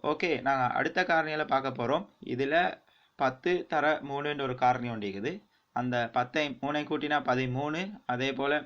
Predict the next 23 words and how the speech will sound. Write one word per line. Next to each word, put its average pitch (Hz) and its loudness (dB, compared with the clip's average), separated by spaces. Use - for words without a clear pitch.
பதிமூ-, 135 -4
பத்துலேருந்து 160 -2
மூணை 156 -4
கழிச்சா 147 -2
ஏழுன்னு 170 2
வரக்கூடிய 151 0
சான்சஸ் 131 -2
இருக்குது. 120 -4
So - -6
பத்து 143 0
மூணுன்ற 135 -2
காரணிகளை 127 2
இந்த 131 0
இடத்துல 120 -4
நான் 127 2
யூஸ் 127 0
பண்றேன். 123 0
அதாவது 131 0
பத்தை 143 -2
மூணை 139 -4
பெருக்கினா 143 -2
முப்பதுன்றது 127 -2
வருது. 202 -6